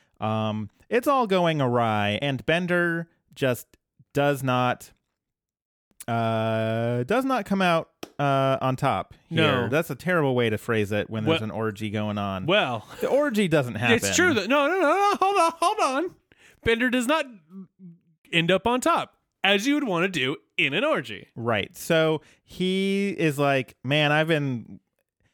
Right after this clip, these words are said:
Speaker 1: in one of the worst things Bender, I think, has ever said.
Speaker 2: <laughs>
Speaker 1: He's like, "Man, I've been looking for an excuse all day to punch a lady."
Speaker 2: Yeah, that's not a good look there, Bender, my man.
Speaker 1: And so he gets into a physical fight with Bev,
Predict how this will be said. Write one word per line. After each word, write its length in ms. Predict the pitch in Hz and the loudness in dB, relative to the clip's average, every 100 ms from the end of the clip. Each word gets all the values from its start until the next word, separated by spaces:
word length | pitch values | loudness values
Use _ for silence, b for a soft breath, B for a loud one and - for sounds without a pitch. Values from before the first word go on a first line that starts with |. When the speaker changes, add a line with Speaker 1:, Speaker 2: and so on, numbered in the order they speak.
| _ | _
Speaker 1:
in 140 | 320 320 | -8 -2
one 160 | 294 | 0
of 80 | 214 | 2
the 60 | 156 | 2
worst 320 | 147 151 - | 2 0 -2
things 360 | - 156 147 113 | -2 0 2 2
Bender, 280 | 151 147 143 | 2 4 6
I 180 | 147 127 | 6 6
think, 140 | 339 | 4
has 160 | 330 117 | 4 4
ever 320 | 330 269 240 | 4 4 4
said. 800 | 311 - 113 285 311 311 320 302 - | 4 4 4 4 2 2 2 -2 -6
Speaker 2:
<laughs> 440 | _ _ _ - | _ _ _ -6
Speaker 1:
He's 260 | 143 190 165 | 0 0 2
like, 400 | 170 151 - 147 | 2 2 -4 -4
"Man, 280 | 151 180 170 | 2 2 4
I've 160 | 196 | 2
been 100 | 208 | 2
looking 240 | 160 151 143 | 0 0 0
for 140 | 139 | 0
an 80 | 135 | 0
excuse 480 | - - 143 139 - | -4 -2 0 0 2
all 240 | 160 180 | 2 0
day 340 | 147 185 247 | 0 2 2
to 220 | 165 117 101 - | 2 0 -2 -6
punch 260 | 147 135 127 | -2 -2 0
a 80 | 113 | 2
lady." 500 | 113 104 98 107 110 | 2 0 -2 -6 -4
Speaker 2:
Yeah, 340 | 214 226 214 | 2 4 4
that's 400 | 202 269 - - - | 2 0 -2 -6 -6
not 340 | 180 220 208 | 0 2 4
a 40 | 196 | 2
good 240 | 175 180 | 2 2
look 340 | 180 196 185 170 | 4 2 2 2
there, 200 | 180 170 | 2 2
Bender, 420 | - 202 175 156 | 2 0 2 0
my 100 | 151 | -2
man. 560 | 156 165 147 110 113 - - | 0 0 2 0 -4 -8 -2
Speaker 1:
And 180 | 151 156 | 0 -2
so 720 | - 180 170 170 170 170 - - | -2 0 2 2 2 -2 -4 -10
he 420 | - 147 147 156 | -12 -4 0 0
gets 280 | 143 147 143 | 0 -2 0
into 400 | 131 131 - 131 | -4 -4 -2 0
a 100 | 117 | 0
physical 440 | - 139 131 190 | 0 -4 -2 -4
fight 320 | 175 123 127 135 | -2 0 0 -2
with 200 | 139 110 | -4 -2
Bev, 440 | 110 98 110 | -2 0 -4